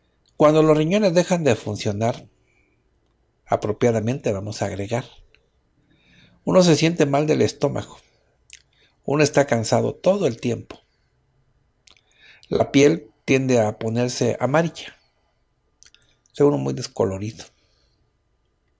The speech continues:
Es posible que uno se sienta abotagado.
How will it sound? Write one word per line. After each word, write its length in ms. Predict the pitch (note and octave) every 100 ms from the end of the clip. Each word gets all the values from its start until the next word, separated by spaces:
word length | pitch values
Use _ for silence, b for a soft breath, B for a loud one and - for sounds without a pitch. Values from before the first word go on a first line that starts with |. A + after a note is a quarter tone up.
| _ _ _ _ _ _ _
Es 140 | - A#2
posible 460 | C3+ B2 C3 C3+
que 100 | -
uno 140 | B2+ A#2+
se 120 | A2
sienta 720 | - A#2+ A#2 - A2+ F#2+ -
abotagado. 720 | - B2 A#2+ A2+ G#2+ C3 C3+